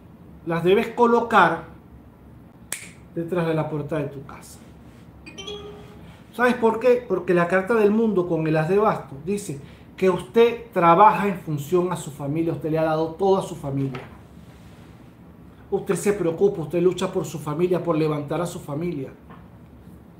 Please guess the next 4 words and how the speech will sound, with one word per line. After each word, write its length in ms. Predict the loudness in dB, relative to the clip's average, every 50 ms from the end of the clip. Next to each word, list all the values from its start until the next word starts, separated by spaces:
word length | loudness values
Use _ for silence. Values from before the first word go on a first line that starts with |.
| -20 -20 -20 -20 -20 -20 -20 -20 -20 -20 -20 -20 -20 -20 -20 -20 -20 -20 -20 -20 -20 -20 -20 -20 -20 -20 -20 -20 -20 -20 -20 -20 -20 -20 -20 -20 -20 -20 -20 -20 -20 -20 -20 -20 -20 -20 -20 -20 -20 -20 -20 -20 -20 -20 -20 -20 -20 -20 -20 -20 -20 -20 -20 -20 -20 -20 -20 -20 -20 -20 -14 -6
Y 100 | 0 0
aquí 240 | 0 0 0 -2 -2
nace 540 | 0 0 0 0 -2 0 0 0 0 0 -4 -12 -20 -20 -20 -20 -20 -20 -16 -8
el 320 | -4 -4 -2 -2 -2 -6